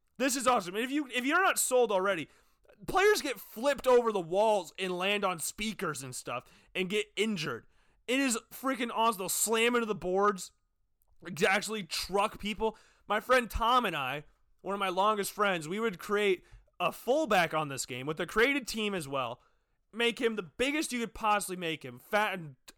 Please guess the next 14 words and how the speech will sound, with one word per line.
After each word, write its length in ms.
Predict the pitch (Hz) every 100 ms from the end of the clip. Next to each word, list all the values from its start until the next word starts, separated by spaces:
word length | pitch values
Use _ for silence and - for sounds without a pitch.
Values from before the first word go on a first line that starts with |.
| -
hype 340 | 135 240 277
up 160 | 247 226
all 200 | 190 214
his 100 | 202
stats. 520 | - 175 151 127 - - _ _ _ -
Most 200 | 220 220
unstoppable 880 | 233 214 - 240 226 254 254 262 254 _ _
and 140 | 196 208
most 240 | 208 -
funny 500 | - - 233 254 254
thing 320 | - 220 214
you'll 140 | 196 190
ever 200 | 180 165
see. 400 | - 139 107